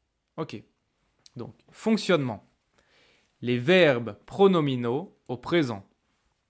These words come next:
Complétez les verbes avec les pronoms M apostrophe, nous, ce, S apostrophe, te et vous. So take a look at these sentences.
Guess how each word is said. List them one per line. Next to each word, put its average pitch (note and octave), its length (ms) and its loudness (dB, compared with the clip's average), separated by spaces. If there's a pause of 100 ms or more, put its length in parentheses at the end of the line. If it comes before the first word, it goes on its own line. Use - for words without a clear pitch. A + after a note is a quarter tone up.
(480)
Complétez F#3 520 2
les C3 160 0
verbes D3+ 500 0 (360)
avec C3 340 0
les A2 100 -10
pronoms B2 500 -6 (720)
M G#3 160 4
apostrophe, C#3 800 -2 (840)
nous, C3 420 -2 (840)
ce, - 560 -4 (920)
S G#3 200 2
apostrophe, - 840 -6 (600)
te D#3+ 240 0 (720)
et A#2 160 -8
vous. C3 280 -4 (1040)
So - 160 -20
take G3 280 2
a E3 40 6
look E3+ 180 2
at C3 80 0
these C3 140 -4
sentences. C3 760 -6